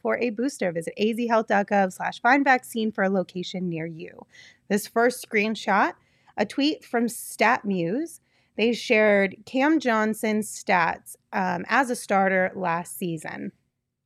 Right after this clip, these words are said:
So we've got sixteen point three points per game, four point nine rebounds per game, three point one three points per game, uh, forty-nine point two percent from the field, forty-two percent from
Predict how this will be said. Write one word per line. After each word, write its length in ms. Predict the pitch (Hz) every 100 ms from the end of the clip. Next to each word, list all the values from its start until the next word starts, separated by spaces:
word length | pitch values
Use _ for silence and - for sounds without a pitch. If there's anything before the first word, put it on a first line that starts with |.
| - _ _ _
So 120 | - 208
we've 60 |
got 160 | 180 170
sixteen 460 | - 247 - 233 208
point 320 | 202 185 -
three 220 | 202 196
points 280 | 190 170 -
per 140 | 180
game, 340 | 175 233 233 233
four 180 | 190 185
point 320 | - 175 202
nine 260 | 202 202
rebounds 460 | 202 240 254 247 240
per 100 | 247
game, 360 | 233 233 233 226 _ _ _ _ _ -
three 200 | 262 285
point 300 | 277 214 202
one 200 | 196 185
three 320 | - 262 285
points 500 | 240 269 262 - -
per 200 | - 277
game, 500 | 254 247 240 240 240 233
uh, 280 | 208 196 190
forty-nine 580 | 226 233 226 214 208
point 240 | 208 196 185
two 180 | 214 202
percent 440 | 190 190 180 175 _ _ -
from 160 | 196
the 80 | 180
field, 560 | 175 277 262 247 233 208
forty-two 680 | 214 202 180 170 - 262
percent 460 | 247 226 240 208 190
from 260 | 185 180